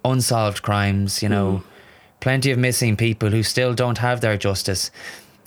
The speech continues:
Speaker 1: And I see how much it means to the ones that get it, and I see how deeply it affects the ones who are still searching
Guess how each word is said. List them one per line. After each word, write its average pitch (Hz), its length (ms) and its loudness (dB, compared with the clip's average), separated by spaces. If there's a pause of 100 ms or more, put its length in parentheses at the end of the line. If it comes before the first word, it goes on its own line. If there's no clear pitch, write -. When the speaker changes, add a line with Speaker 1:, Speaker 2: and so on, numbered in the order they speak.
Speaker 1:
And 131 140 2
I 139 60 2
see 147 260 2
how 135 160 2
much 131 220 0
it - 100 -4
means 127 320 2
to - 60 -6
the 113 100 0
ones 117 220 0
that 110 140 0
get 139 200 0
it, 165 240 -6 (340)
and 127 140 0
I 123 60 2
see 143 320 0
how 123 600 0 (200)
deeply 131 320 0
it 120 80 0
affects 113 400 -2
the 110 80 0
ones 107 420 2
who 110 160 0
are 107 80 2
still 107 260 -2
searching 98 760 -2